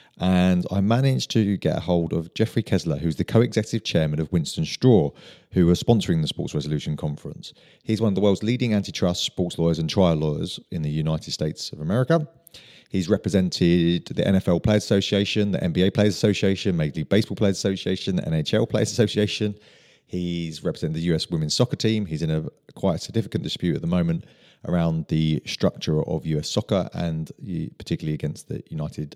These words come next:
States Soccer Federation. In this podcast, he talks about the cases he's been involved with, the ones he's most proud of, and the reasons why, what he was talking about at the Sport Resolution Conference, which was, uh, focused on anti-doping, and he gives his opinion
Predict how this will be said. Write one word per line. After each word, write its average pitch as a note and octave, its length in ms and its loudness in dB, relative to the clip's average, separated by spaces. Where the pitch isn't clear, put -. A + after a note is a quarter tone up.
States - 920 -8
Soccer - 220 -6
Federation. G2+ 580 -2
In C#3 160 6
this C3 100 6
podcast, F#2+ 520 2
he F2+ 80 -2
talks - 300 -2
about - 520 -4
the - 40 -8
cases A2+ 280 2
he's F#2+ 160 -2
been F#2 160 2
involved F2+ 340 4
with, F2 180 4
the - 60 -8
ones E2 200 0
he's - 120 -8
most D#2 160 -2
proud A2 300 2
of, G2+ 200 2
and D#2+ 140 -4
the D#2 60 0
reasons D#2 320 -2
why, A2+ 320 2
what F#2 420 4
he F2+ 60 4
was E2 100 2
talking F2+ 240 0
about E2 240 2
at D#2 60 -4
the D#2 80 -6
Sport D#2 220 -2
Resolution G2 440 0
Conference, A2 540 -2
which - 160 -10
was, D2+ 320 -4
uh, D#2 160 -4
focused - 320 -6
on D#2+ 80 0
anti-doping, A#2 640 4
and B2 180 2
he G2+ 80 2
gives F2 160 0
his F2 140 0
opinion E2+ 400 4